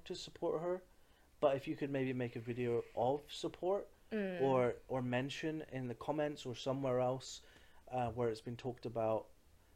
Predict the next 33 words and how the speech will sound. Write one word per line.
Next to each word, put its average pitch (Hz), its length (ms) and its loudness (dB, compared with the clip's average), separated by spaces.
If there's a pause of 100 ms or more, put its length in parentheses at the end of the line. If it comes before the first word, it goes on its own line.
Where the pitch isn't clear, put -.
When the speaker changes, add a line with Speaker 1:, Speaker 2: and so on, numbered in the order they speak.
(120)
Speaker 1:
somewhere 143 480 2
that, - 180 0
where, 135 120 -4 (100)
where 160 120 6
she 175 180 2
might 151 260 2
see, 113 480 -2 (800)
um, 107 240 -6 (420)
Speaker 2:
Yeah. 196 320 -2
Speaker 1:
a 156 40 0
note 165 220 6
of 143 60 -2
support - 540 0 (120)
goes 139 240 -8
a - 20 -4
long 117 500 -2
way 107 160 -4
for 110 140 -12
somebody 110 320 -8
who's 107 160 -8
been 104 180 -8
through - 160 -14
something 107 300 -10
like 101 240 -12
that, 95 220 -4 (100)
Speaker 2:
Mm. 170 400 -8
Speaker 1:
'cause 117 100 -4
that's 131 180 -2
what 139 80 -8
she - 140 -10
needs 110 220 -8
right 104 160 -6
now. 104 260 -6